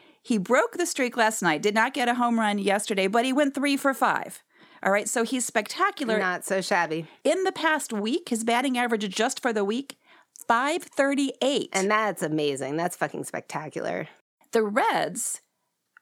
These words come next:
Speaker 1: as a whole, are on a five-game winning streak. And the
Speaker 2: That's
Speaker 1: Red-,
Speaker 2: great for the Reds.
Speaker 1: the Red, the Reds are in the
Speaker 2: <laughs> Yay.
Speaker 1: basement, right? They're absolutely in the basement.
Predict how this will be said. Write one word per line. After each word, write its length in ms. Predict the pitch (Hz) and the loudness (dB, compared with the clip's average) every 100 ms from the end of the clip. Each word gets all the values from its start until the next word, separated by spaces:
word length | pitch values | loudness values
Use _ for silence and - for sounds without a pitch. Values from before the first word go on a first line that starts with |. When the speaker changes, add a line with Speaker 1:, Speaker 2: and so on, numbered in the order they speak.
| - | -2
Speaker 1:
as 200 | 196 214 | 0 2
a 100 | 208 | 0
whole, 520 | 214 370 480 170 - - | 0 0 2 2 2 4
are 80 | 214 | 4
on 140 | 208 | 2
a 40 | 208 | 0
five-game 720 | 254 240 294 247 240 220 214 | 0 0 0 -2 0 0 2
winning 280 | 254 277 233 | 2 2 2
streak. 460 | - - 110 - - | -2 -2 -2 0 2
And 100 | 285 | 4
the 40 | |
Speaker 2:
That's 120 | 311 | 4
Speaker 1:
Red-, 60 | 359 | 6
Speaker 2:
great 240 | 320 320 - | 6 4 4
for 120 | 294 | 6
the 80 | 302 | 6
Reds. 400 | 339 330 320 285 | 6 6 4 4
Speaker 1:
the 80 | 311 | 4
Red, 220 | 285 320 | 6 4
the 100 | 302 | 4
Reds 220 | 330 359 | 6 6
are 80 | 359 | 4
in 100 | 320 | 4
the 60 | 220 | 4
Speaker 2:
<laughs> 0 | |
Yay. 60 | |
Speaker 1:
basement, 420 | 226 196 220 151 180 | 4 2 2 0 2
right? 140 | 208 | 2
They're 160 | 226 - | 2 2
absolutely 640 | 247 269 - 262 240 214 | 2 0 -2 -2 0 0
in 140 | 202 196 | 0 0
the 80 | 190 | 0
basement. 500 | 175 175 160 135 | 0 0 -2 -2